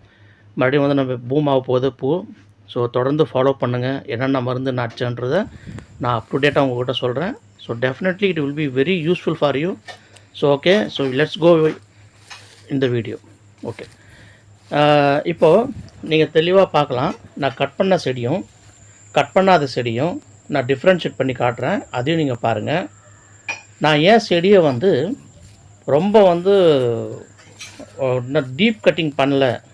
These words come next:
அப்படின்னு அதுவும் சொல்றேன். டீப் கட்டிங் பண்ணா என்ன பிரச்சனை வரும்ன்றது அதையும் சொல்றேன். நம்ம எப்பவுமே டீப் கட்டிங் நம்ம பண்ணோம்னா, ஆ, கிட்டத்தட்ட வந்து இந்த சில இந்த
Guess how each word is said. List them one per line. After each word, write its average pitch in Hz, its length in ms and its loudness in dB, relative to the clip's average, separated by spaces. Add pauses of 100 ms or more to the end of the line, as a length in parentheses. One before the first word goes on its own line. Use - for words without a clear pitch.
(200)
அப்படின்னு 135 540 0
அதுவும் 135 300 -2
சொல்றேன். 117 400 -4 (800)
டீப் 226 280 4
கட்டிங் 180 220 2
பண்ணா 170 280 4
என்ன 165 220 4
பிரச்சனை 139 380 -2
வரும்ன்றது 123 380 -2
அதையும் 165 400 2
சொல்றேன். 113 320 -8 (1400)
நம்ம 165 200 2
எப்பவுமே 202 680 4 (480)
டீப் 233 260 4
கட்டிங் 185 240 2
நம்ம 147 300 2
பண்ணோம்னா, 147 540 0 (800)
ஆ, 147 520 4 (480)
கிட்டத்தட்ட 160 440 2
வந்து 170 200 4
இந்த 156 380 2
சில 143 260 -2 (200)
இந்த 139 160 -2